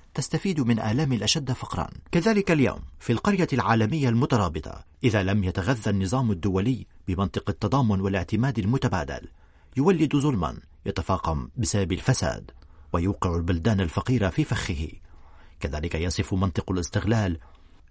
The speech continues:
المدين بإيجاز أزمة الديون الحالية التي تعاني منها العديد من البلدان، لا سيما في جنوب العالم."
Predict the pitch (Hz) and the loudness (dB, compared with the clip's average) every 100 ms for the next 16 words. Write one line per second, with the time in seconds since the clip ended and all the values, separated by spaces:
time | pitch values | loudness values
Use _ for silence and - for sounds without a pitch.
0 | - 110 107 113 156 131 87 - 104 92 | 4 6 8 6 6 4 4 2 2 4
1 | 151 139 107 131 127 127 110 95 101 107 | 4 4 4 2 4 2 2 2 4 4
2 | 95 - 104 90 80 - - - - - | 4 4 2 2 -2 -6 -8 -18 -20 -20
3 | - 69 80 85 107 98 117 95 127 107 | -8 -6 -4 0 4 6 8 6 4 4
4 | 92 87 90 139 123 120 139 107 113 87 | 2 0 2 4 4 4 2 4 2 2
5 | - - - - - - 170 - 185 113 | -2 -6 -16 -20 -20 -2 0 2 4 4
6 | 76 - 95 80 92 123 95 85 76 60 | 4 2 0 2 2 4 2 2 -2 -4